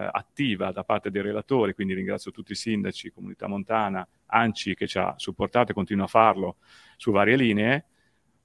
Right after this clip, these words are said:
Eh, vorrei ringraziare anche il dottor Moulet, perché a volte ci dimentichiamo anche che il moderatore deve essere, eh, come dire, quello che stimola, non soltanto passa il microfono, ma dà,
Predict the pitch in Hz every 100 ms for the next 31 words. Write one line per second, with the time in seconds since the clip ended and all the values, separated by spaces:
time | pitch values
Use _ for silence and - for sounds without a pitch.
0 | - 110 101 117 123 113 110 123 113 110
1 | 107 104 - 104 92 92 95 98 101 92
2 | 92 90 92 92 - 95 98 92 110 107
3 | 101 101 104 104 101 98 110 101 92 95
4 | 92 95 95 90 92 85 87 - 98 95
5 | 92 - 107 107 101 - 139 101 95 104
6 | 139 - 104 - 98 95 - 95 95 92
7 | 95 104 101 98 98 95 95 101 98 98
8 | 104 101